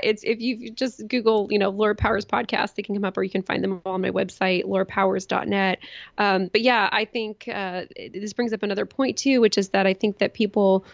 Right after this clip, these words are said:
that are creative are also very intuitive and vice versa, because a lot of times we're receiving information, um, through our psychic abilities. And if you're, if you're not feeling creative, like, if you feel like you're just not a creative person or you feel creatively blocked,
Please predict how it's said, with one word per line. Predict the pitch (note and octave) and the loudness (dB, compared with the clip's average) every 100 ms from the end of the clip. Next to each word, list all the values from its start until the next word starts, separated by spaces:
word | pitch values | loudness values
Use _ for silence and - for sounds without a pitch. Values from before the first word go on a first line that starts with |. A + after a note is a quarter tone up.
| - _ - | -20 _ 2
that | G#3+ | 4
are | G3+ F#3+ | 6 4
creative | F#3 - G3+ F#3+ A#3 G#3 F3 F3+ - | 2 2 4 6 6 6 4 2 0
are | F#3+ F3+ | 0 2
also | F#3+ F#3 - F#3 F3+ F#3 F#3+ | 2 2 2 4 4 2 2
very | F#3+ F3+ | 2 4
intuitive | F3 F3 G#3+ G3+ F#3 | 2 4 6 6 6
and | F3+ F3 | 4 2
vice | G3 - | 2 0
versa, | - G3 - - B3 | 0 0 2 0 -2
because | - - | -6 -2
a | |
lot | G3 | 0
of | G3+ | 2
times | F#3 F3+ | 0 -2
we're | |
receiving | F#3+ F3 - G#3 G3 F#3 | -4 -6 -2 2 4 4
information, | F3 E3+ F#3 G3 G#3 - - G3+ - - - - | 2 2 4 6 4 2 0 -2 -6 -14 -16 -2
um, | G3 F3+ | 0 2
through | - G3 F#3+ F#3+ | 4 6 8 6
our | F3+ | 4
psychic | F#3 F#3+ F#3+ F3 - | 2 0 0 -2 -2
abilities. | F3+ D4 E4 A3 G#3 F#3 - | 0 4 6 6 4 2 2
And | C4 E4 A3+ G3+ - | 4 6 6 4 2
if | G3+ G3+ | -2 0
you're, | G#3+ A3+ A3+ - - _ G#3+ | 0 2 0 -6 -20 _ 0
if | G#3 | 0
you're | A3 B3 | 4 6
not | B3+ A#3 - | 6 4 2
feeling | - A3+ G3+ | 0 0 2
creative, | G3 - F#3 F#3+ G#3+ | -2 0 4 4 4
like, | G3+ F#3+ | 0 -2
if | F#3 | -4
you | G3 | -4
feel | F#3+ G3+ | -2 0
like | F#3+ F3+ | 2 0
you're | - F#3 | 0 0
just | F3+ F#3+ | 0 -2
not | F#3+ G3 | 0 0
a | |
creative | - F3+ F3+ | 0 0 0
person | - G3 - G3 F#3+ | 0 0 4 4 4
or | F#3 | 4
you | F#3 | 2
feel | - | 0
creatively | F#3 - F3+ F3+ F#3 | 2 2 2 2 0
blocked, | - F3+ F#3+ F#4 | 0 2 4 2